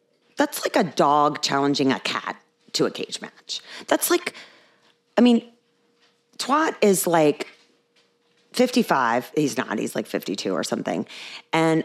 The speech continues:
all he's good at, exercise-wise, I believe, is in littering spawn, because he's real good at that. Um, Zuck is, like, thirty-eight, thirty-nine.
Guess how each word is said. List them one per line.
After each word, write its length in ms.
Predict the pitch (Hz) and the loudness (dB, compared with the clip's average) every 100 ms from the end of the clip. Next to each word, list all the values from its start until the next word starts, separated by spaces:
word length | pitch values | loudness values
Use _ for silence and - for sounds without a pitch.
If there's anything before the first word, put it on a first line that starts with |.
| - | 2
all 180 | 202 302 | 2 4
he's 280 | 320 269 - | 2 0 2
good 200 | - 196 | 2 4
at, 300 | 107 104 - | 2 -2 -2
exercise-wise, 760 | - 170 160 139 123 123 107 113 - | -4 -2 -4 -2 -2 0 0 0 -2
I 100 | 147 | 2
believe, 680 | 147 147 202 156 127 120 - | 2 2 2 4 2 0 -2
is 160 | 135 | 0
in 100 | 135 | 0
littering 340 | 127 117 113 113 | 0 0 0 0
spawn, 340 | - 80 90 - - - | -2 -4 -6 -10 -18 -2
because 340 | 165 170 156 - | 0 2 2 2
he's 220 | 170 139 | -2 0
real 240 | 147 175 | 4 4
good 160 | 151 117 | 4 0
at 140 | 98 | 0
that. 300 | 80 85 - - _ | -2 -4 -6 -20 _
Um, 420 | 151 143 135 139 135 - - - - _ _ _ - | 0 2 2 0 -4 -12 -18 -20 -20 _ _ _ -8
Zuck 400 | 147 285 659 - - | 0 0 0 -2 0
is, 160 | 220 | 2
like, 240 | 208 180 - _ _ _ | 2 0 -4 _ _ _
thirty-eight, 680 | - 185 185 202 160 175 - | -2 2 4 6 6 4 2
thirty-nine. 720 | 151 175 160 135 139 156 | 2 2 2 2 0 -2